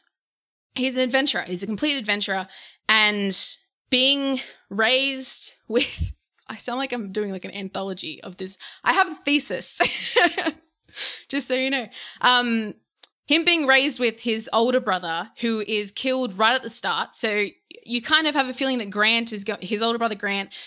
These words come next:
military trained, all this kind of stuff, is going to be the main character almost. Like, he is gonna get you out of all this shit. Like, he is going to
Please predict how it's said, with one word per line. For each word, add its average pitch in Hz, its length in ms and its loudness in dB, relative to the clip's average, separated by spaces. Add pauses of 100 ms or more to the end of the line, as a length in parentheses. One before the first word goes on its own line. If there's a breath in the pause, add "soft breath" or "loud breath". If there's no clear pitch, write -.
(120)
military 254 540 2
trained, 214 420 0
all 202 100 -4
this 196 120 -4
kind 190 160 -8
of 190 60 -6
stuff, 196 240 -4
is 196 120 -4
going 208 280 -2
to 202 100 -4
be 196 160 -4
the 185 80 -6
main 180 260 -8
character 185 460 -8
almost. 165 320 -8
Like, 190 140 -10
he 247 120 -2
is 262 80 -8
gonna 233 180 -4
get 214 200 -6
you 208 160 -4
out 202 180 -2
of 190 80 -4
all 196 120 -4
this 180 160 -6
shit. - 360 -2
Like, 175 200 -8
he 214 180 -8
is 208 120 -6
going 202 300 -6
to 190 340 -4